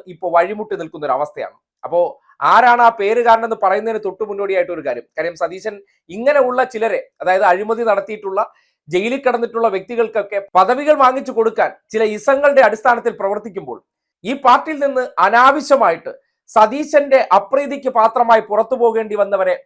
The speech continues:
പരിഗണിക്കാത്ത ഒരു അവസ്ഥയും നിലനിൽക്കുന്നുണ്ടെന്ന് നാട്ടുകാർ മനസ്സിലാക്കണം. അതിൽ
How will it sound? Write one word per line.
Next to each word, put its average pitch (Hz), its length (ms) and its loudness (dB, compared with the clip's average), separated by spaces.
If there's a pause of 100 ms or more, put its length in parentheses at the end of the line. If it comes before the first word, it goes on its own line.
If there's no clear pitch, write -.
പരിഗണിക്കാത്ത 220 720 0 (200)
ഒരു 180 120 0
അവസ്ഥയും 196 440 0
നിലനിൽക്കുന്നുണ്ടെന്ന് 185 680 -6 (120)
നാട്ടുകാർ 156 420 -2
മനസ്സിലാക്കണം. 127 480 -16 (520)
അതിൽ 185 140 -4